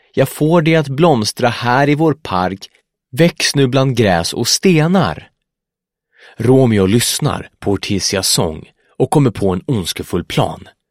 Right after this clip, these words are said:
"Så den som rör den här växten råkar illa ut. Ha! Jag vet vilka som inte kommer kunna hålla fingrarna borta. Eller menar jag tassar? Eller vingar?"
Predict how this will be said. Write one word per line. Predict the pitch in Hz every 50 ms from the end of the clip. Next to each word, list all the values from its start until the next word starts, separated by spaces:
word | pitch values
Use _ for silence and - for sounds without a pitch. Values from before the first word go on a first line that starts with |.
| _ _ _ _ _ _ _ _ _ _ _ _ _ _ _ _ _ _ _ _ _ _ _ _ _
"Så | - - 120
den | 113 101 117 110 110 107
som | - 117 110 117
rör | 117 127 147 160 165 175 175 170
den | 160 165 143
här | 110 101 107 110 107
växten | 98 156 160 151 - - - - 98 82 78 87
råkar | 95 - - 117 -
illa | - 147 156 135 120 127 -
ut. | - 190 123 73 67 - - - - _ _ _ _ _ _ - -
Ha! | - 151 104 - - - _ _ _ _ _ _ _ - - - -
Jag | - 120
vet | 123 110 143 143 127 107 87 - -
vilka | 117 113 98 - 107 95
som | - 120 117
inte | 127 120 104 - 117
kommer | - - 113 107 104
kunna | - 110 104 95
hålla | 90 98 107 104 98 -
fingrarna | - - 165 151 131 123 127 131 117 104
borta. | 90 87 - - - 98 95 - - _ _ _ _ _ _ _ _ _ _ _ _ -
Eller | 113 117 117 110
menar | 110 120 120 113 110 113
jag | 120 123 -
tassar? | - 175 160 - - - - 143 101 - - - - _ _ _ _ _ _ _ _ _ _
Eller | - 101 92 90 87 90
vingar?" | 101 139 165 147 135 151 180 160 - - - - -